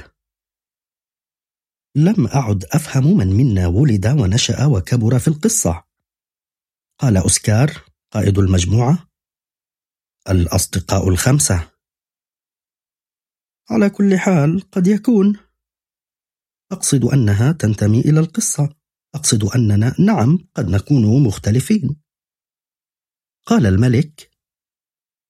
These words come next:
"أوسكار، تستطيع أن تتحدث بشكل أفضل من هذا الهراء. ما هذا؟ قد يكون هكذا، أن نكون في قبضة الخصوم،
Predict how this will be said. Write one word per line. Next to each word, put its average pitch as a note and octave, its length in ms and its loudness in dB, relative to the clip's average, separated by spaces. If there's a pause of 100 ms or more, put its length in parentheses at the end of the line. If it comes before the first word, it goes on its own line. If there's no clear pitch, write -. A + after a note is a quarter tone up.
(640)
"أوسكار، F#2 640 -2 (2500)
تستطيع A#2 440 -4 (200)
أن F2+ 200 0
تتحدث - 560 -2
بشكل G#2 500 0
أفضل A2 420 0
من G2 120 0
هذا F#2 240 0
الهراء. A#2 440 0 (540)
ما G#2 120 2
هذا؟ G#2 520 0 (1600)
قد G#2 100 -4
يكون G#2+ 340 0
هكذا، G#2+ 640 -2 (1300)
أن G#2 80 4
نكون G#2+ 320 0
في G2 140 -4
قبضة G#2 420 -2
الخصوم، G#2 600 0